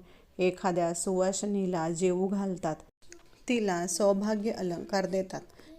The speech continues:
यथाशक्ती साडी किंवा अन्य भेटवस्तू देऊन तिला संतुष्ट करतात. तसेच श्राद्धविधीनुसार अविधवा स्त्रीचे नाव काकबली वाढवून त्यांचा, त्यांना नैवेद्य दाखवितात.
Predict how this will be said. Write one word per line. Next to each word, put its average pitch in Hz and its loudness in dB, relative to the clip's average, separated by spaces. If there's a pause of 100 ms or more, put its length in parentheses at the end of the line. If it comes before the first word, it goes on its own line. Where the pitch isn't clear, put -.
यथाशक्ती 185 -2
साडी 190 0 (100)
किंवा 202 -2 (100)
अन्य 202 0
भेटवस्तू 190 0
देऊन 196 0 (500)
तिला 185 2
संतुष्ट 180 -2
करतात. 196 0 (500)
तसेच 190 2 (280)
श्राद्धविधीनुसार 190 0 (100)
अविधवा 185 2
स्त्रीचे 185 0
नाव 180 0 (760)
काकबली 190 4 (140)
वाढवून 180 4 (480)
त्यांचा, 190 2 (140)
त्यांना 190 2
नैवेद्य 180 2
दाखवितात. 190 0